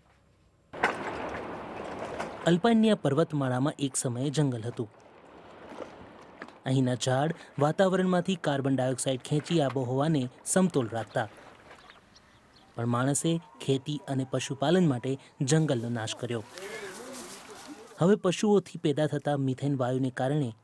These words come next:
વાતાવરણ ગરમ થઈ રહ્યું છે. આ પ્રકારના ચરાણના કારણે જમીનમાંથી પ્રોટીન ઉત્પાદન થવાની શક્યતા રહે છે અને તેનાથી પર્યાવરણને કંઈક અંશે ફાયદો પણ થાય છે.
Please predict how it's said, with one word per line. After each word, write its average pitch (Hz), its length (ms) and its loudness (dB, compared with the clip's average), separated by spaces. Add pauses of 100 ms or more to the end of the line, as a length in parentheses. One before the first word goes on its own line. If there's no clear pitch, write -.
(160)
વાતાવરણ 131 500 0
ગરમ 135 280 0
થઈ - 200 -12
રહ્યું 117 240 -6
છે. 113 220 -4 (1700)
આ 135 80 2
પ્રકારના 139 520 0
ચરાણના 139 460 0
કારણે 143 480 0 (260)
જમીનમાંથી 165 540 4
પ્રોટીન 165 400 2
ઉત્પાદન 165 380 2
થવાની 160 320 2
શક્યતા 131 440 -4
રહે 117 240 -4
છે 165 260 -2 (240)
અને 139 160 2
તેનાથી 147 420 0
પર્યાવરણને 151 680 0
કંઈક 151 300 -4
અંશે 135 520 -4 (140)
ફાયદો 143 280 0
પણ 113 140 -6
થાય 113 200 -4
છે. 110 220 -6